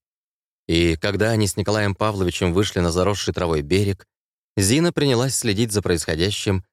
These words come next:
с болезненным интересом. Солнце припекало всё сильнее, и девушка всерьёз пожалела о забытой дома шляпке. Даже сквозь кроны прибрежных деревьев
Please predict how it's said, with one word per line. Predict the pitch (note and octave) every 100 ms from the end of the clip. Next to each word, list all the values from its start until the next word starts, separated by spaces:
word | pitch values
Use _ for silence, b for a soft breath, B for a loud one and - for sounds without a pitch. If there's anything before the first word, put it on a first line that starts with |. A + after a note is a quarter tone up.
| _
с | F2 E2+
болезненным | A2 G2+ F2+ F#2 F#2 E2+ -
интересом. | F2+ - F2 D#2 - C#2+ A#1+ _ _ _ _ _ _ _ _ _ _ _ _ _
Солнце | - D3 E3+ - -
припекало | E3 D#3+ B2+ C3+
всё | -
сильнее, | A2 C3 A2+ E2+ D#2 D#2 - _ _ _ -
и | G2 G2+ -
девушка | G#2+ A2+ A2 G2+
всерьёз | - G#2 G#2 G#2
пожалела | G2 F#2+ F#2+ A#2 G2
о | F2
забытой | F2 F#2 G#2
дома | F2+ E2 E2+
шляпке. | - D2 - - - _ _ _ _ _ _
Даже | F#2 A#2 C#3 C3+
сквозь | - B2 A#2+
кроны | - B2+ B2+ G#2
прибрежных | G2+ F#2+ A#2 G2+ E2+
деревьев | E2+ F#2+ G2+ D#2 -